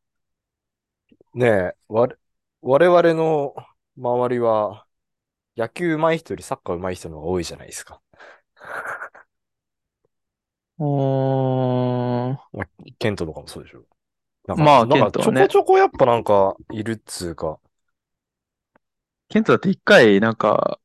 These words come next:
Speaker 2: 韓国とかに強化合宿で行ってるからね。
Speaker 1: あ、北海道選抜。
Speaker 2: 日本の。
Speaker 1: 中学。
Speaker 2: <laughs>
Speaker 1: そん、そん時のキャプテンとかが俺の高校の友達なのよ。同じ。
Speaker 2: えー、すごっ。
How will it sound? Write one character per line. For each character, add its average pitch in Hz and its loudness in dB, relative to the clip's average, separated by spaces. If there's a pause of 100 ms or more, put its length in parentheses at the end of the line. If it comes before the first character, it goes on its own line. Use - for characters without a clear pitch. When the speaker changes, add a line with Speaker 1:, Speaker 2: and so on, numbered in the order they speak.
(180)
Speaker 2:
韓 226 2
国 135 2
と - -2
か 107 0
に 98 -4
強 170 0
化 180 2
合 202 2
宿 - -4
で 101 -4
行 98 -8
っ - -12
て 147 2
る 147 2
か - -2
ら 71 -4
ね。 - -6
Speaker 1:
あ、 135 -2
北 - -4
海 98 2
道 95 -2
選 110 -4
抜。 127 2
Speaker 2:
日 110 -4
本 - -6
の。 120 0 (540)
Speaker 1:
中 110 0
学。 80 -8 (1080)
Speaker 2:
<laughs> 139 2
Speaker 1:
そ 160 4
ん、 151 -6
そ 170 2
ん 202 0
時 185 0
の 127 0 (300)
キ - -4
ャ 151 0
プ - -20
テ 135 2
ン 95 -10 (200)
と 95 -10
か 104 -2
が 98 0
俺 98 -8
の 95 -8
高 110 -2
校 101 -4
の 92 -6
友 92 -8
達 87 -6
な 82 -12
の - -20
よ。 - -20 (180)
同 95 -4
じ。 107 2
Speaker 2:
え 135 6
ー、 135 2
す - -10
ご 113 -2
っ。 - -8